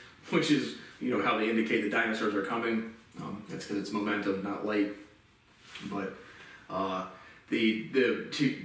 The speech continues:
the T-Rex, they see the goat, they're back in the T-Rex enclosure when the thing shuts down, the power shuts off, and then they see the goat has been eaten. And so Tim is like, "Where's the goat?" And, like, a big chunk of its leg, like, lands on the windshield, and then you see the T-Rex, you know,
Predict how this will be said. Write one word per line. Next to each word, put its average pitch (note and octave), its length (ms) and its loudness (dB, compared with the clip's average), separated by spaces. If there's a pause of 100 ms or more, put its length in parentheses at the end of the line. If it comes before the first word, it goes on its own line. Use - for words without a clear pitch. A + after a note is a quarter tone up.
the A#2 220 2
T-Rex, C3 540 4
they A#2+ 120 2
see B2 300 4
the A2 80 4
goat, A2+ 400 4
they're A2+ 80 0
back A2+ 320 2
in G#2+ 60 -2
the G#2 60 -2
T-Rex A#2+ 380 2
enclosure G#2+ 420 2
when G2+ 120 2
the G2 60 0
thing G#2+ 260 0
shuts - 320 0
down, A#2 260 2
the G#2 60 -2
power A2+ 280 2
shuts B2 260 -2
off, A#2 340 2 (240)
and B2 80 -6
then A#2+ 100 0
they A#2+ 80 0
see B2+ 140 2
the A2+ 120 4
goat A2+ 220 2
has A2+ 140 0
been G#2 180 -2
eaten. F#2+ 380 -4 (320)
And A2+ 100 -6
so G#2 380 0 (480)
Tim D3+ 240 4
is B2 80 0
like, B2 140 2
"Where's E3 200 4
the D3+ 80 6
goat?" D3 380 4
And, B2 100 2
like, A2 140 2
a G#2+ 60 0
big B2 200 4
chunk B2+ 300 0
of A2 40 -4
its A2 160 -2
leg, G#2+ 220 2
like, G2 240 -2
lands A2+ 300 2
on G#2 60 0
the G#2 60 -2
windshield, A2+ 580 2
and A2 100 0
then A2 100 2
you G#2 60 0
see A#2+ 180 0
the G2+ 80 2
T-Rex, A2 460 2
you G2+ 60 -2
know, F#2 100 -4